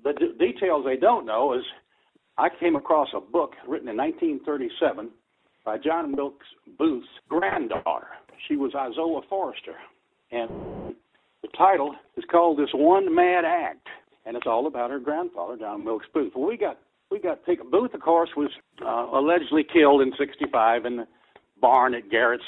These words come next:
farm, and he, uh, but instead he lived. He got to California, and his wife, he had a daughter who was, uh, five years old. She was born in sixty. And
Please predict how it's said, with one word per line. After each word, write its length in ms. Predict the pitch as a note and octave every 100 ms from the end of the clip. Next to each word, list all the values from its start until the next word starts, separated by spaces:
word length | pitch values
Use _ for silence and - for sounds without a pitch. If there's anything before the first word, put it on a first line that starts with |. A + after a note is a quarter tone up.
| -
farm, 400 | A2+ G2+ G#2 G2 - _ _ -
and 240 | A#2+ A#2+ - - - _ _ _ -
he, 240 | - F3+ D#3
uh, 160 | B2+ - _ _ _
but 140 | C#3 C3+
instead 460 | - - F#3 D3 A#2+ - _
he 120 | D#3
lived. 340 | D#3 C3 C#3 C3 - _ _ -
He 80 |
got 180 | C#3+ F3
to 60 | E3
California, 760 | - E3+ E3 E3 D#3 C3 D3 -
and 200 | E3 C#3+ G#2 - _ _ - _ _
his 160 | F3+ D3+
wife, 400 | C3+ F#3+ F3+ F3+ - - _ _ _
he 80 | C4+
had 80 |
a 80 | A#3
daughter 360 | F#3 G3+ G3+ A#2
who 200 | C3+ D#3+
was, 200 | D#3 C#3 E3+
uh, 320 | D#3 C#3+ B2 _ - _ _ _ _ _
five 240 | D3+ D#3 D#3
years 180 | E3 F3+
old. 260 | D#3 E2+ -
She 80 | C#3
was 140 | G#2+
born 220 | G#2 D#3 D3
in 80 | A2+ -
sixty. 380 | E3 - F2+ - _ - - _ _ _ _
And 280 | A#2+ A#2+ A2